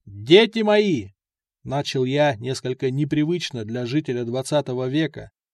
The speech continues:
но по нынешним временам совершенно естественно. «Настал тот день, который решит, как будут жить наши дети, внуки и правнуки. Будут ли они рабами в собственной державе,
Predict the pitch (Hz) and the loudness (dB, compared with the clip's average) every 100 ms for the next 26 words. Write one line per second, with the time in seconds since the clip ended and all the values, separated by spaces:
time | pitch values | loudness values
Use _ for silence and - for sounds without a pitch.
0 | _ 139 135 170 208 196 156 139 127 131 | _ -6 0 2 2 2 -2 -6 -4 -2
1 | 143 160 175 135 - 107 - 180 165 147 | -2 -2 -2 -4 -8 -8 -4 -2 -2 -6
2 | 135 - 139 - 104 95 95 98 _ _ | -8 -8 -10 -10 -16 -16 -18 -20 _ _
3 | _ _ _ _ _ - 131 208 208 - | _ _ _ _ _ -6 4 4 4 4
4 | 233 226 220 202 139 180 226 208 - _ | 4 6 2 2 4 4 6 4 -2 _
5 | _ 156 160 214 214 196 196 - 226 214 | _ -4 4 4 6 6 4 2 0 -2
6 | - _ 165 190 165 185 240 220 180 131 | -12 _ 4 4 4 0 0 0 -2 0
7 | 214 220 170 190 180 180 131 113 185 208 | 0 0 0 0 4 2 2 6 6 6
8 | 202 202 135 131 202 202 196 185 185 185 | 4 2 2 2 2 2 -4 -2 -2 2
9 | 185 147 123 - 196 - _ _ _ _ | 2 2 -4 -10 -18 -20 _ _ _ _
10 | _ 110 170 233 226 208 208 202 202 175 | _ 2 4 4 -2 6 8 8 8 6
11 | 175 175 214 208 196 - 196 190 - 170 | 6 8 6 8 4 2 -2 -2 -2 -2
12 | 160 147 151 147 156 214 208 196 185 | 0 2 2 2 6 8 10 8 6